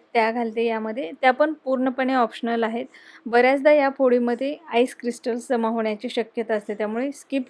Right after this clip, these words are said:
केलं तरीही चालेल. तर अशा पद्धतीने हे मी आता सेट व्हायला ठेवते. आता हे फ्रीझरमध्ये ठेवले आणि सेट करून घेते.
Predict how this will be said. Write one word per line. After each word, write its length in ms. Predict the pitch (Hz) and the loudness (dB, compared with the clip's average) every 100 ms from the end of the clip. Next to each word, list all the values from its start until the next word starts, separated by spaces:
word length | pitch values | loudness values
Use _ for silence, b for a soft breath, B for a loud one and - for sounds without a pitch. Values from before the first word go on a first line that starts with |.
| 294 | 2
केलं 200 | 269 285 | 4 4
तरीही 300 | 277 240 240 | 2 0 -2
चालेल. 320 | 277 247 220 320 _ _ _ _ b b _ _ _ _ _ _ _ _ _ _ _ | -2 -2 -2 -6 _ _ _ _ b b _ _ _ _ _ _ _ _ _ _ _
तर 100 | 226 | -4
अशा 260 | 226 220 254 | -4 -2 -2
पद्धतीने 560 | 247 214 226 226 240 | 0 -2 -4 -6 -6
हे 140 | 247 233 | -4 -2
मी 200 | 226 247 | -2 -4
आता 260 | 226 240 277 - _ b b _ | -6 -8 -8 -12 _ b b _
सेट 280 | - 247 240 | 0 4 4
व्हायला 340 | 247 240 226 247 | 4 2 4 2
ठेवते. 380 | 262 220 247 339 - b b b _ _ _ _ B B B - | 2 0 -2 -10 -12 b b b _ _ _ _ B B B -14
आता 160 | 196 | -4
हे 80 | 233 | -4
फ्रीझरमध्ये 680 | 240 240 220 254 269 262 269 | 0 0 4 2 2 2 2
ठेवले 420 | 269 240 220 285 - - | 2 0 0 -4 -8 -8
आणि 220 | 233 285 | -4 -4
सेट 280 | - 240 226 | 0 0 0
करून 360 | - 214 214 | -4 -4 -4
घेते. 300 | 208 220 233 | -8 -12 -14